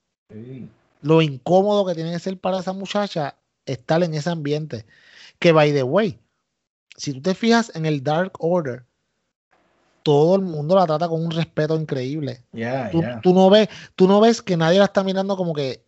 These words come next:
Speaker 2: "Wow, está bien buena".
Speaker 1: Con
Speaker 2: O sea,
Speaker 1: ojos lujuriosos.
Speaker 2: no, mano, todo, de hecho, en el B T E del, es que bueno el B T E.
Speaker 1: Bueno, ya
Speaker 2: Qué
Speaker 1: se llama
Speaker 2: bueno
Speaker 1: la,
Speaker 2: el Dark
Speaker 1: no es la Queen ninety-nine.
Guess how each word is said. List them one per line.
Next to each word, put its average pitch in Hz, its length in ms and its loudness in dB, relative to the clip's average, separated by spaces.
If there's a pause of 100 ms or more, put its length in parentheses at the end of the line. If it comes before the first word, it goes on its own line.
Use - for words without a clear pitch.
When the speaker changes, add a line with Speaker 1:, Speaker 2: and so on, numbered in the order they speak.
(180)
Speaker 2:
"Wow, 120 360 -4
está - 280 -8
bien 139 220 -2
buena". 123 320 -8 (220)
Speaker 1:
Con 127 180 -8
Speaker 2:
O 127 40 -6
sea, 135 100 2
Speaker 1:
ojos 151 140 0
lujuriosos. 131 840 -4
Speaker 2:
no, 170 300 6
mano, 226 420 0 (120)
todo, 165 260 4
de 156 240 4
hecho, - 360 2 (220)
en 151 180 -4
el 139 120 -2
B 135 220 -4
T 165 220 -2
E 190 40 4
del, 175 280 4
es 123 140 -10 (120)
que 147 200 0
bueno 127 400 2
el 113 60 -4
B 110 220 -4
T 104 240 -6
E. 107 40 -6
Speaker 1:
Bueno, 175 240 6
ya 180 80 8
Speaker 2:
Qué 190 100 6
Speaker 1:
se 170 80 4
llama 160 140 6
Speaker 2:
bueno 165 200 6
Speaker 1:
la, - 40 0
Speaker 2:
el 143 100 -8
Dark 139 160 -2
Speaker 1:
no 156 100 2
es 175 100 0
la 185 160 -4
Queen 180 360 -2
ninety-nine. 170 640 -2